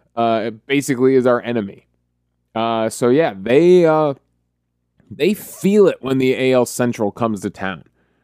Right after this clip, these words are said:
right? They feel that interdivision competition. So they take these games very seriously, uh, against the rest of the A L Central,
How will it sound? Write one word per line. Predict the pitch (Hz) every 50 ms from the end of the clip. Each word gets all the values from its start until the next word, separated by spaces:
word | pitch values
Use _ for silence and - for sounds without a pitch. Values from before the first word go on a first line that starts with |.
| _ _
right? | 107 113 131 139 123 110
They | 131 160 202 233
feel | 214 - - - - - - 180 185 190 196 185 160 139 120 104 - _ _ _ _ _ _
that | 110 113 135 135 - - _ -
interdivision | 143 143 143 139 127 117 127 113 98 98 120 117 110 117 107 98
competition. | - - 110 113 - 95 - - 107 104 - - 87 - - _ _ _ _ _ _ _ _
So | - - - 127 123 120
they | 117 123 - -
take | - 196 202 170
these | 147 156 143 123
games | 120 131 127 120 113 101
very | 104 87 - 92 92 95 98 139 139 135 127 131 131 123
seriously, | - - 113 110 107 107 104 95 - - - 98 95 95 - _ _ _ _ _ _ _ -
uh, | 113 110 107 101
against | 110 104 98 123 120 113 107 - -
the | 113
rest | 104 113 110 101 - -
of | 101
the | 104 104 -
A | 104 107 107
L | 104 98
Central, | - - - 101 98 - 104 104 101 -